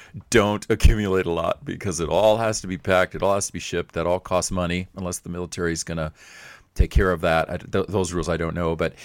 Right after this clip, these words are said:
it, it's all, you know, it's a financial outlay to move all this stuff,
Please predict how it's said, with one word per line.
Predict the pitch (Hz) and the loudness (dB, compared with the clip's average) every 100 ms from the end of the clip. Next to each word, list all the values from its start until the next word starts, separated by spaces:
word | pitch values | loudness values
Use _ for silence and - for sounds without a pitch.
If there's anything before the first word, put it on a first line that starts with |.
| - | -8
it, | - 98 - | -2 0 0
it's | 110 101 110 | 0 0 2
all, | 101 107 107 | 4 4 2
you | 113 | -2
know, | 95 | -2
it's | 95 - | -2 -2
a | |
financial | - 90 95 - 73 | -2 0 0 -2 0
outlay | 82 - 65 69 - _ - - _ - | 0 0 -4 -6 -8 _ -20 -20 _ 0
to | 98 | 2
move | 95 95 87 | 2 -2 2
all | 80 | 2
this | 78 78 | 2 -2
stuff, | - 82 69 - | -2 -2 -2 -4